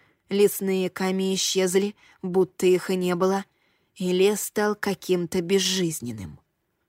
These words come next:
Между деревьями сочился новый запах, от которого волоски у меня на затылке встали дыбом. Ядовитый, резкий запах дыма. Я понеслась через лес мимо оврага,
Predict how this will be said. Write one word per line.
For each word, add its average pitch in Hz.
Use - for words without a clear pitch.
Между 214
деревьями 208
сочился 220
новый 220
запах, 185
от 202
которого 202
волоски 208
у 220
меня 208
на 208
затылке 240
встали 226
дыбом. 196
Ядовитый, 175
резкий 214
запах 175
дыма. 165
Я 214
понеслась 214
через 214
лес 226
мимо 214
оврага, 220